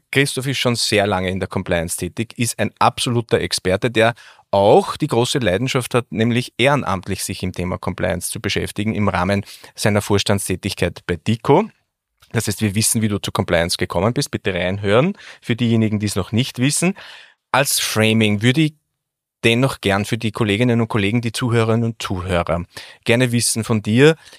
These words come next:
wie kann man sich deine Organisation vorstellen? Wie groß ist deine Compliance-Organisation? Für wie viele Menschen in dieser Organisation bist du verantwortlich? Und auch für,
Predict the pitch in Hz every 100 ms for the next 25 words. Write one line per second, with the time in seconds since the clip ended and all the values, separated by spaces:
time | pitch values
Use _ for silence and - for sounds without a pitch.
0 | _ - 117 117 117 127 156 165 123 127
1 | 147 151 - 110 131 117 123 123 127 -
2 | 98 104 113 - 98 - 90 92 95 -
3 | 92 117 143 160 - 123 127 131 117 104
4 | 110 92 110 110 107 110 - 98 104 -
5 | 113 110 104 107 95 95 92 127 - 139
6 | - 139 156 139 143 151 - 123 131 131
7 | 123 113 101 98 113 120 - 123 113 -
8 | 117 120 - - 202 82 143 143 135 135
9 | 127 - - - - 131 - 92 - -
10 | 131 135